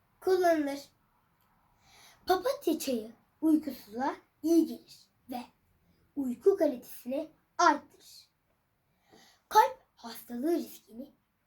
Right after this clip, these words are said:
azaltır. Papatyada bulunan antioksidanlar yaraların iyileşmesini sağlar. Toksinleri atar. Zayıflamaya yardımcı olur.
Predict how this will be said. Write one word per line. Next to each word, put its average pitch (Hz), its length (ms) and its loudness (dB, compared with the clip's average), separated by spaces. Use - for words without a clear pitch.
azaltır. 285 560 0
Papatyada 339 600 0
bulunan 214 360 -8
antioksidanlar 247 1300 -4
yaraların 285 680 0
iyileşmesini 285 760 2
sağlar. - 460 -16
Toksinleri 254 800 2
atar. 320 360 2
Zayıflamaya 294 640 0
yardımcı 247 560 0
olur. 330 360 0